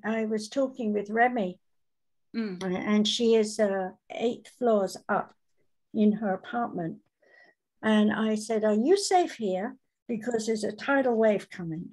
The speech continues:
Speaker 1: And she said, "Oh, I think so." But her area, she's just near Disney World, uh,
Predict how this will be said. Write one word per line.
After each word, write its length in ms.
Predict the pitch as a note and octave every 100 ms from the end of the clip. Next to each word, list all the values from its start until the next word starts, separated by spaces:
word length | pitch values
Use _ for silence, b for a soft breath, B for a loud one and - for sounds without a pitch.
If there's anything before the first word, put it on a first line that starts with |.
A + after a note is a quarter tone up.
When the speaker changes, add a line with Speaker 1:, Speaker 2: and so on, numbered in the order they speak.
| _
Speaker 1:
And 240 | - F3+ F3
she 160 | A3
said, 280 | G#3+ A3 G#3+
"Oh, 120 | A3
I 80 | G3
think 280 | G3 A#3 G#3+
so." 320 | - E3+ F3+ B B B B -
But 200 | A3 - -
her 340 | D#4 E4 D4+
area, 640 | B3+ C4 B3 G#3 F3 F#3 G#3+ _ _ _ _
she's 360 | - - B3 -
just 240 | C4+ -
near 600 | B3+ B3+ A#3+ A#3 A3 G#3+ F#3
Disney 400 | B3+ G#3+ G#3+ F#3+
World, 400 | F3 E3 E3+ _ _ _ _ _
uh, 20 | _